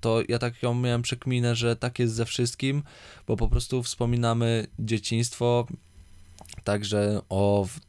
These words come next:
kiedyś były fajne rzeczy, a to, co teraz wychodzi, to, to jest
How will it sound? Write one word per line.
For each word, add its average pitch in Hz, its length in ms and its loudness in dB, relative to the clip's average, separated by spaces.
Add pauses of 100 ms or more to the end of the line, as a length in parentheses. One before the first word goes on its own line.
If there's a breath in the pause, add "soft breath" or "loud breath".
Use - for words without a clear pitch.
(120)
kiedyś 104 400 0
były 101 240 2
fajne 101 480 0
rzeczy, 104 580 0
a 98 100 0
to, 104 120 -2
co 104 120 -2
teraz - 460 -4 (100)
wychodzi, 104 480 -2
to, 104 260 0 (720 loud breath)
to 107 140 0
jest 107 320 0